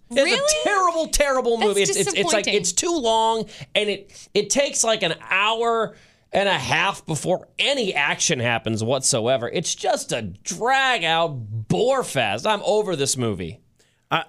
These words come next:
Speaker 3: well, I mean, I, from where I'm sto-, you know, stopped it at, I'm pretty interested, invested right now because he plays, like, a cop that kinda left town and he's coming back and is bringing up old memories. And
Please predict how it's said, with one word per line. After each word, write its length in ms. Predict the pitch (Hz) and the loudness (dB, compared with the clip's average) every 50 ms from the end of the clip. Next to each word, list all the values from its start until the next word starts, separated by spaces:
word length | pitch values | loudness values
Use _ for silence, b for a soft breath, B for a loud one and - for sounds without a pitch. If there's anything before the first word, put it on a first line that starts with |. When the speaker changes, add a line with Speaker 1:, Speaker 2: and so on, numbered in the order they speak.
| _ _ | _ _
Speaker 3:
well, 140 | - 151 160 160 | -2 0 0 0
I 120 | 156 165 | 0 0
mean, 160 | 170 170 165 165 | 0 0 0 0
I, 280 | 165 175 180 170 139 - - _ _ - | 0 0 -2 -2 -6 -10 -18 _ _ -6
from 200 | - 165 160 160 | -2 0 0 2
where 200 | 151 165 196 214 | 2 2 2 2
I'm 260 | 233 226 190 170 156 143 | 2 2 0 -2 -4 -4
sto-, 340 | - - - - 170 165 139 | -4 -2 0 0 0 0 0
you 120 | - 165 | 0 -2
know, 140 | 151 135 123 | -2 -2 -2
stopped 420 | - - - 170 175 180 - - - | -2 -2 0 0 0 0 -2 -4 -2
it 80 | 127 | 0
at, 260 | 127 120 120 123 120 - | 0 2 2 0 0 -2
I'm 380 | - 131 147 180 185 165 143 117 | -2 -2 0 0 -2 -4 -4 -6
pretty 320 | - - - 165 147 135 | -4 -2 -2 -2 0 0
interested, 480 | 147 156 147 - 135 - - 156 135 120 | -2 -2 -2 -4 -4 -2 -2 -2 -2 -2
invested 600 | 123 123 123 139 139 135 - - 120 110 - b b b b b b b b b | -2 -2 0 0 0 0 -2 -4 -6 -6 -6 b b b b b b b b b
right 160 | - 135 127 127 | -4 -2 -2 0
now 280 | 131 127 120 117 113 | 0 0 0 2 0
because 440 | 117 120 - 139 127 120 117 117 - | 0 0 0 0 0 0 0 0 0
he 140 | - 151 156 | 0 0 0
plays, 480 | - - 160 156 147 139 131 127 120 | 0 0 0 2 2 2 2 0 0
like, 180 | 135 131 127 - | 0 -2 0 -2
a 60 | 120 113 | -4 -6
cop 320 | - - 143 135 135 131 | -2 -2 0 0 0 -2
that 100 | - 120 | -4 -4
kinda 440 | 113 - 135 131 123 120 117 113 110 95 | -4 -2 -2 0 0 0 0 0 -2 -2
left 300 | 104 127 135 127 - - | 0 0 0 0 -2 -4
town 460 | - 139 139 139 139 139 139 135 131 | -2 -2 0 2 2 2 2 0 0
and 100 | 127 120 | 0 -2
he's 140 | 113 110 - | -2 -4 -4
coming 240 | - 135 123 113 113 | -4 -4 -4 -4 -2
back 460 | 117 127 131 143 143 139 139 143 - | 0 0 2 2 2 2 0 -2 -2
and 140 | - 120 113 110 | -6 -6 -6 -6
is 120 | 107 - | -8 -8
bringing 280 | - - 135 131 127 123 | -6 -2 -2 0 0 0
up 120 | 117 - | 0 0
old 160 | 127 120 117 | 0 0 0
memories. 540 | 120 135 147 143 143 139 143 139 135 131 131 | 0 0 2 2 2 2 2 0 0 -2 -2
And 120 | 117 113 | -4 -6